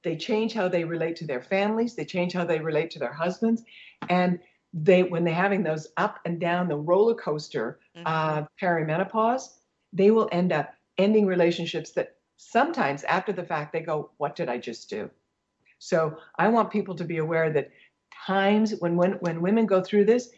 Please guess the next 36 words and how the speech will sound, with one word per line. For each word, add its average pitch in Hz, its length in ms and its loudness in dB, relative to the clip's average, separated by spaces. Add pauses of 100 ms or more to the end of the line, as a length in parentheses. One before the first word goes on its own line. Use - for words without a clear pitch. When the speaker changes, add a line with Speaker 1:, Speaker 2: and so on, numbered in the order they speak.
(220)
Speaker 1:
they 196 160 6
literally, 202 640 2 (260)
they're 185 180 2
like 175 200 2
this, 147 180 0
"I'm 190 140 -2
not 196 140 2
putting 190 180 -2
up 170 120 0
with 151 100 -10
this 165 120 -10
crap 147 300 -4
any 147 180 -6
longer. 123 380 -8 (120)
Nope, 202 240 0 (240)
nope." 175 240 -2 (540)
And 175 520 -2 (300)
it 180 140 -2
shocks - 540 -2
their 170 160 -2
family. 233 540 -4 (360)
But 185 140 -2
the 185 80 -2
change 254 400 0
is 214 120 -2
that 180 180 2
when 175 140 0
you 190 80 2
make 190 300 0
them, 262 300 -2 (1160)
you 226 200 2
have 226 240 2
to - 120 -4
also 220 260 2
be 190 120 -4
responsible 180 760 -4